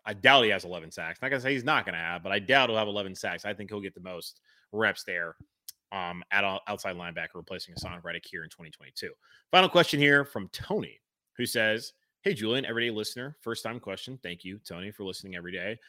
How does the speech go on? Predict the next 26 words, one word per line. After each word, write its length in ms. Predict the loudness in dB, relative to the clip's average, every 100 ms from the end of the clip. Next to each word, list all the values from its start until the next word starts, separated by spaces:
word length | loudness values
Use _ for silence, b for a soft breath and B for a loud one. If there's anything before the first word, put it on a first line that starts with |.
| b b b -2
"With 120 | 6
Tepper's 340 | 6 6 4 8
actions 480 | 8 8 2 -2 2
so 120 | 2
far, 300 | 6 6 6
do 60 |
you 100 | 4
think 240 | 2 -2 -2
we 80 | -4
could 200 | -4 -6
possibly 400 | -2 -2 0 0
be 40 |
looking 320 | 0 -2 -6 -8
to 100 | -12
transfer 680 | -6 -2 -2 -4 -6 -4
our 220 | 0 0
love 300 | 0 -2 -2 -6
for 160 | -12 -8
our 320 | -6 -4 -6 -10 _ -14
team 400 | -6 -2 -2 -4
to 120 | -6
the 140 | -6 -6 0
Buffalo 520 | 0 2 0 0 0 -4
Bills 340 | 0 2 2
or 60 |
the 100 | -2